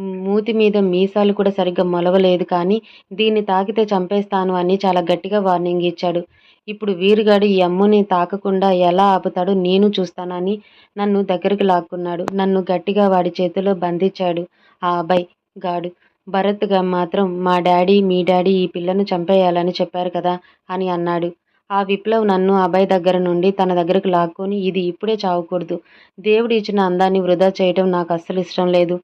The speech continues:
నా కోరిక తీర్చుకోవాలి. ఎప్పుడు తీరుతుందో తెలీదు కానీ అప్పటి వరకు ఇది నా దగ్గరే ఉండాలి," అని అంటూ తన చేతులతో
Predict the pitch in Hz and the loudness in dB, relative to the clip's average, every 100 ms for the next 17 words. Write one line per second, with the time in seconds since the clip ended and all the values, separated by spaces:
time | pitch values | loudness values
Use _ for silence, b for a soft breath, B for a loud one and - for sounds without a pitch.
0 | _ _ _ 190 190 190 190 208 208 196 | _ _ _ -8 -8 -6 -4 -2 -2 -2
1 | 185 - 185 175 175 175 175 b b _ | -4 -6 -4 -2 -2 -2 -6 b b _
2 | 196 196 220 214 202 208 196 196 208 185 | -8 -4 -2 2 2 4 2 2 2 0
3 | 185 196 185 175 202 208 202 208 208 196 | 0 0 0 0 0 0 -4 -4 -4 -2
4 | 202 214 185 190 175 175 190 185 185 175 | 0 0 0 0 -2 0 0 2 0 2
5 | 175 175 175 175 175 170 170 208 214 B | 2 2 2 0 0 0 0 0 -2 B
6 | B _ 214 214 208 202 196 208 208 | B _ -6 -6 -2 -2 0 0 0